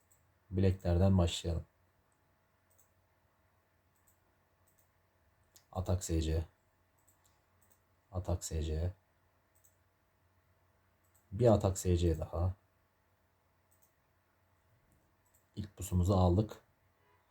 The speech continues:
Böyle devam diyoruz. Bir atak S C daha. Helmet. Çitin.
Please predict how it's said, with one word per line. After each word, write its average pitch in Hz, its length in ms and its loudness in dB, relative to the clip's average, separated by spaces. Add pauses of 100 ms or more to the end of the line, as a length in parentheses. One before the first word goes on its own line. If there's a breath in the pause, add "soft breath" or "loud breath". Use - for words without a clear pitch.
(920)
Böyle 90 320 2
devam 90 300 4
diyoruz. 80 500 -8 (580)
Bir 107 60 -2
atak 95 320 -2
S 85 200 -2
C 85 200 0
daha. 82 280 -6 (3500)
Helmet. 85 720 -4 (4000)
Çitin. 87 420 -8